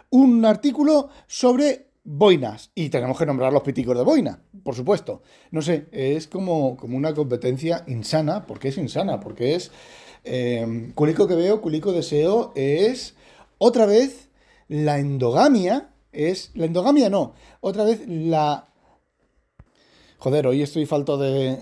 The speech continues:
de palabras, se ve que como estoy casi recién levantado, Aún tengo parte de los sesos, eh, durmiendo, o dormidos.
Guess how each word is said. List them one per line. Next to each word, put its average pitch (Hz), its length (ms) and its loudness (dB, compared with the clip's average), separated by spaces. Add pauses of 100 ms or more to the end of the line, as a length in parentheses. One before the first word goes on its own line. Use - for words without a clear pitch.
de 127 280 -8
palabras, 131 400 -2
se 120 80 -4
ve 117 100 -2
que 131 80 -6
como 127 160 -2
estoy 127 240 -4
casi 135 240 -4
recién 131 260 -4
levantado, 127 540 0 (1200)
Aún 143 160 -2
tengo 139 260 0
parte 139 260 0
de 131 80 -2
los 127 180 0
sesos, 123 640 -2
eh, 113 460 -6
durmiendo, 117 520 -4 (140)
o - 80 -10
dormidos. 117 640 -4